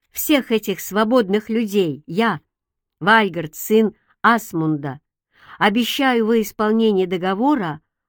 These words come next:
об обмене заложниками между нашим родом, родом Отда Стрелы по прозвищу Хельги, и родом Ульва, сына Хакона из Волховца, отдать мою дочь Эльгу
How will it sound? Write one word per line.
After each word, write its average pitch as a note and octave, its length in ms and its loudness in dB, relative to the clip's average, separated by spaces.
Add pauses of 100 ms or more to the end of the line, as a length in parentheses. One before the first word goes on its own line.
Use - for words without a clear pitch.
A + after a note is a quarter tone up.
(160)
об F#3 180 0
обмене G3+ 520 4
заложниками D#3+ 920 0 (260)
между F#3 340 0
нашим G3+ 460 2
родом, E3 520 0 (240)
родом F#3+ 540 0
Отда G3 360 0
Стрелы G3+ 640 0 (380)
по D3+ 100 -2
прозвищу F3+ 580 -2
Хельги, F3+ 540 2 (520)
и G#3+ 120 4
родом A3+ 400 4 (120)
Ульва, G3+ 560 2 (340)
сына A3+ 520 2 (440)
Хакона A3 920 2 (360)
из G3 220 0
Волховца, G3+ 840 -2 (480)
отдать G3 760 -2
мою E3 240 -2
дочь F#3+ 500 -2 (100)
Эльгу F#3 540 -6